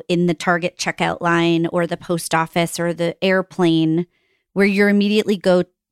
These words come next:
go to is, like, rampage mode, defensive, fight the world, treat the person you're in that moment with like s-, someone in your family, maybe a confused grandparent,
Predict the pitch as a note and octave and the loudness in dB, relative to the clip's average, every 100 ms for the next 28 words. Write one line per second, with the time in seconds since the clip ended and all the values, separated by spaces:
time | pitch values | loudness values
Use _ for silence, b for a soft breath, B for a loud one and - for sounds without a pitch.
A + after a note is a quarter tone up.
0 | _ _ _ F3+ G3+ G3 - F#3+ E3+ D#3+ | _ _ _ 0 2 2 0 0 0 0
1 | E3+ E3 - E3 E3 E3+ F#3 F3 F#3 E3+ | -4 -6 -8 -10 -4 2 2 2 0 0
2 | F3 E3+ E3 E3+ E3 E3 D#3+ - F#3 - | -2 -2 -2 0 0 0 -4 -6 -6 -2
3 | F3 F3 F#3 E3+ E3 - E3+ F3 - _ | -2 0 -2 -2 -4 -4 -2 -2 -8 _
4 | - F3+ E3+ E3 F3 A3 - _ _ _ | -4 -2 0 0 0 -4 -8 _ _ _
5 | _ _ _ _ - - B3+ C4+ D#4+ E4 | _ _ _ _ -8 -4 0 0 0 -4
6 | - - A#3+ B3 A#3+ A3 G3+ G3 G3 F3 | -6 -2 -2 0 -2 0 0 0 0 0
7 | F3 F3 F3 - D#3+ - D3+ D#3+ - _ | 0 0 0 -2 -6 -6 -8 -8 -10 _
8 | _ - - - - - A3 A3 A3+ A3+ | _ -14 -12 -14 -12 -4 0 2 2 2
9 | G#3 G3 F#3 F3 D#3 C#3+ - - - _ | 2 0 0 -2 -2 -2 -4 -8 -12 _
10 | _ - G#3+ B3+ B3 B3+ B3 A#3+ - - | _ 0 2 2 2 0 0 -2 -4 -2
11 | G3 - G#3 F#3+ G#3 G3+ - F3+ E3 D#3+ | -2 0 -2 0 0 0 0 0 0 -2
12 | D#3+ - - | -6 -6 -12